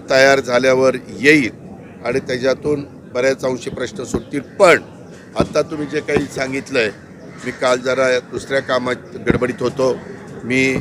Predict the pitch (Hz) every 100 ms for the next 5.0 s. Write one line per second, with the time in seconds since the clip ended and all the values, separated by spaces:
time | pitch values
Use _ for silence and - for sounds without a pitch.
0 | - 127 127 - 123 117 120 120 120 120
1 | 127 120 110 - - - - - 123 147
2 | 147 139 123 110 98 95 104 - 107 101
3 | 95 90 85 - - - - - - -
4 | 147 160 165 151 139 139 135 123 143 135